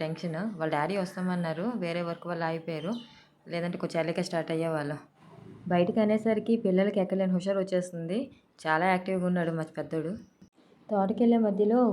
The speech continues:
గుడి ఉందండి, ఎక్కడ దేవతమ్మ గుడి. ఈ గుడికి వద్దామని ముందే అత్తయ్య నేను అనుకున్నాము. అదిగో బోరింగ్ కొడుతున్నారు కదా, ఆవిడే మా అత్తయ్య. ఆ బోరింగ్ కూడా రీసెంట్గా వేశారు. మాతో పాటు వేరే వాళ్ళు కూడా గుడికి వచ్చారు. పిల్లలు ఎవరా అని చూస్తున్నారు. అతను వాళ్ళకి బాబాయ్ అవుతారు. విలేజ్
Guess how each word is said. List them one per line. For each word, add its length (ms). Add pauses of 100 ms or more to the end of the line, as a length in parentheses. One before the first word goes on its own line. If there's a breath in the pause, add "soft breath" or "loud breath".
గుడి 160
ఉందండి, 560 (120)
ఎక్కడ 220
దేవతమ్మ 460
గుడి. 440 (260 loud breath)
ఈ 40
గుడికి 260
వద్దామని 420
ముందే 240
అత్తయ్య 300
నేను 200
అనుకున్నాము. 580
అదిగో 200
బోరింగ్ 320
కొడుతున్నారు 420
కదా, 120
ఆవిడే 260
మా 160
అత్తయ్య. 420 (640 loud breath)
ఆ 40
బోరింగ్ 360
కూడా 180
రీసెంట్గా 460
వేశారు. 400 (120)
మాతో 260
పాటు 280
వేరే 320
వాళ్ళు 200
కూడా 160
గుడికి 260
వచ్చారు. 360 (420 loud breath)
పిల్లలు 240
ఎవరా 220
అని 180
చూస్తున్నారు. 580 (480 loud breath)
అతను 180
వాళ్ళకి 200
బాబాయ్ 360
అవుతారు. 440 (180)
విలేజ్ 300